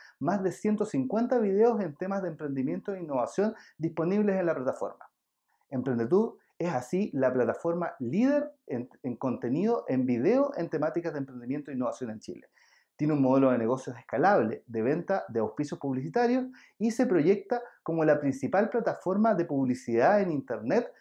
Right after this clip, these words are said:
hacia el entorno emprendedor. Sus principales clientes son bancos, universidades,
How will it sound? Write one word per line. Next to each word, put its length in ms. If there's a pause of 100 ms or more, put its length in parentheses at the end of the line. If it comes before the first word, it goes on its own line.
(220)
hacia 220
el 80
entorno 280
emprendedor. 500 (840)
Sus 140
principales 460
clientes 520 (220)
son 280
bancos, 520 (160)
universidades, 920